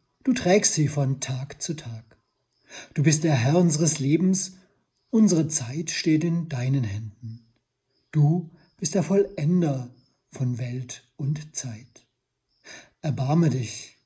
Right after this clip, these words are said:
aller Opfer von Naturgewalt und Menschengewalt und halte uns alle im Vertrauen, wo du uns unbegreiflich wirst. Jesus Christus, du bist das Licht der Welt, das uns leuchtet.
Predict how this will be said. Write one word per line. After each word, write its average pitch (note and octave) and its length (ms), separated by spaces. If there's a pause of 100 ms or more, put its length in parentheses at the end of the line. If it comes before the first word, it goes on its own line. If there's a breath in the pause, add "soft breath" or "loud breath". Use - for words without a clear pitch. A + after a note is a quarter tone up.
(200)
aller C3+ 260
Opfer D#3 460
von C#3+ 240
Naturgewalt D3+ 760
und F3 320
Menschengewalt B2 840 (680)
und C3 200
halte E3 500 (440 loud breath)
uns - 320
alle F#3 180
im G3+ 120
Vertrauen, D3 760 (580)
wo C3+ 120
du C3 120
uns D#3 260
unbegreiflich C#3+ 920
wirst. - 420 (1120)
Jesus D3 360
Christus, - 560 (340 loud breath)
du - 80
bist F#3 160
das A3+ 220
Licht G#3+ 240
der F#3 140
Welt, G3 360
das F#3 140
uns F3+ 200
leuchtet. D3+ 540